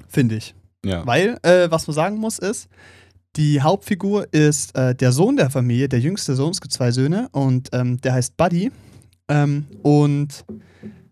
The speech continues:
Speaker 1: Buddy ist so ein bisschen, äh, ja,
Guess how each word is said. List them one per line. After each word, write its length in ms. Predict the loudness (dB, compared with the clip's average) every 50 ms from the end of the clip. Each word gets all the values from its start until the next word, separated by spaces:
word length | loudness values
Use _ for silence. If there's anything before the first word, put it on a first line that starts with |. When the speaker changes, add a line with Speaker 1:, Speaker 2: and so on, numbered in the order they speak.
| _ -2
Speaker 1:
Buddy 300 | 0 2 4 6 6 6
ist 220 | 4 4 2 2
so 240 | 4 6 6 6 6
ein 40 | 4
bisschen, 480 | 2 0 0 2 4 4 4 4 2 0
äh, 480 | 2 2 2 4 4 4 4 2 2 0 -2 -6 -12 _ _ _ _ _ _ _ _ _ _ _ _ _ _ _ _ _ _ _ _ _ _ _ _ _ _ 0
ja, 560 | 2 4 4 6 6 6 6 4 4 2